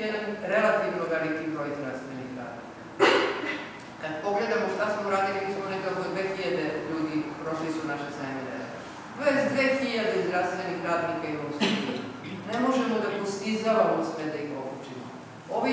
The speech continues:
ljudi iz doma zdravlja nose tu poruku i diseminiraju je, ali se očekuje da imamo ogromnu pomoć od obrazovanja. Obrazovanje nam je beskrajno važno. Od malih nogu ta poruka koja se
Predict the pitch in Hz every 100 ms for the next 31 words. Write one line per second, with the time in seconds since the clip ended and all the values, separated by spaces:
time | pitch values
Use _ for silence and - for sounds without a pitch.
0 | 262 262 233 240 233 233 233 220 214 220
1 | 220 202 208 220 - 202 196 170 - -
2 | - - - - 156 175 - 185 185 190
3 | 196 196 - - - - - - - -
4 | - - 170 175 190 185 202 208 214 226
5 | 208 190 190 196 180 175 214 214 202 190
6 | - 180 170 165 170 160 156 160 160 160
7 | 165 165 165 165 156 156 156 165 170 165
8 | 156 156 156 170 175 175 175 160 147 147
9 | 139 131 135 - 131 131 - - - 165
10 | 170 190 226 240 233 220 214 214 - 196
11 | - - - - - 202 202 214 214 202
12 | 190 196 190 190